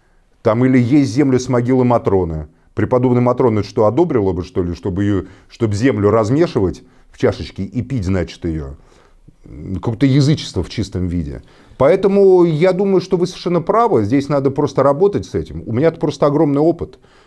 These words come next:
Мне тоже глаза когда-то открылись на многое. Я когда первый раз пришел в евангельскую церковь пятидесятническую, я очень насторожен был.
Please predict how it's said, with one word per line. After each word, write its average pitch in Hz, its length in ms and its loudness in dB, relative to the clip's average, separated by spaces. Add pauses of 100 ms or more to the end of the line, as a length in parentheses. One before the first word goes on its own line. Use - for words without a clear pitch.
(120)
Мне 117 180 2
тоже 135 240 2
глаза 110 320 2
когда-то 92 320 -2
открылись 95 540 -2
на 87 360 -6 (260)
многое. 92 580 -2 (240)
Я 110 140 2
когда 131 180 2
первый 139 280 2
раз 139 120 2
пришел 131 460 0
в 95 200 -10
евангельскую 117 560 -2
церковь 185 320 -2
пятидесятническую, 104 800 -2
я 113 80 4
очень 156 200 -2
насторожен 104 640 0
был. 58 220 -12